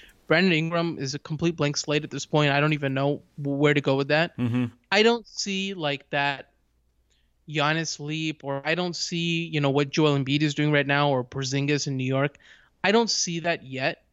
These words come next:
Speaker 1: And that's okay. I mean, th-, this is part of the process. Uh, they're probably going to be in a situation where they try to rebuild through free agency and the draft. And even with the new C B A that'll make it, uh, sorry, free agency and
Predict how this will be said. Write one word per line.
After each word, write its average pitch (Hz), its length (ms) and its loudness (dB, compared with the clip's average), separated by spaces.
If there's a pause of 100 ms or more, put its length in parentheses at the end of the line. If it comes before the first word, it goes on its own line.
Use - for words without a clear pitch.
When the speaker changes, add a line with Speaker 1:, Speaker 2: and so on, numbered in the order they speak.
(500)
Speaker 1:
And 202 140 4
that's 262 180 4
okay. 277 400 -4
I 151 40 -6
mean, 160 180 0
th-, 175 140 0
this 170 260 -4
is 170 120 -2
part 180 240 2
of 185 60 2
the 196 60 2
process. 147 760 0
Uh, 135 200 2
they're 143 240 0
probably 151 580 0
going 147 260 0
to 156 100 -12
be 156 80 -2
in 151 80 2
a 147 40 0
situation 143 600 0
where 135 320 4 (260)
they 147 120 2
try 156 280 2
to 156 100 0
rebuild 147 520 -4
through 135 320 -4
free 151 320 2
agency 143 380 0
and 147 100 0
the 147 60 4
draft. 139 420 2
And 143 160 -4
even 185 440 0
with 165 120 0
the 160 60 2
new 165 200 2
C - 240 -2
B 147 200 4
A 151 100 6
that'll 139 220 2
make 143 240 2
it, 139 140 0
uh, 135 120 0
sorry, 135 260 2
free 170 220 6
agency 156 420 2
and 139 160 -6